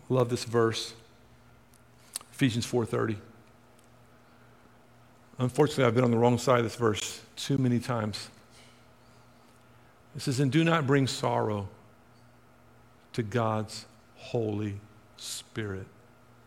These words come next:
Your version may say, "Do not grieve Him." Do not bring sorrow to God's Holy Spirit by the way you what?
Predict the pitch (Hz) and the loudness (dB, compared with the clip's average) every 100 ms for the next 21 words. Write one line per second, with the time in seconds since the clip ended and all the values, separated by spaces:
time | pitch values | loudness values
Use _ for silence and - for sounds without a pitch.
0 | - - 117 117 113 120 110 110 - 110 | -16 -6 0 2 0 0 -4 -4 -4 -4
1 | 113 110 104 98 107 110 104 104 - - | -2 -2 -4 -4 -2 0 -2 -4 -6 -18
2 | - - 110 101 95 - - - - - | -20 -14 -6 -6 -6 -10 -20 -20 -20 -20
3 | - - - - - - - - - - | -20 -20 -20 -20 -20 -20 -20 -20 -20 -20
4 | - - - - - - 170 170 165 - | -20 -20 -20 -20 -10 4 6 8 8 6
5 | - 165 143 143 139 127 131 127 127 127 | 6 10 10 10 6 6 4 4 4 2
6 | 117 - 127 117 120 117 120 117 127 123 | 2 2 2 6 4 4 2 4 4 4
7 | 123 120 120 104 - | 4 4 6 4 0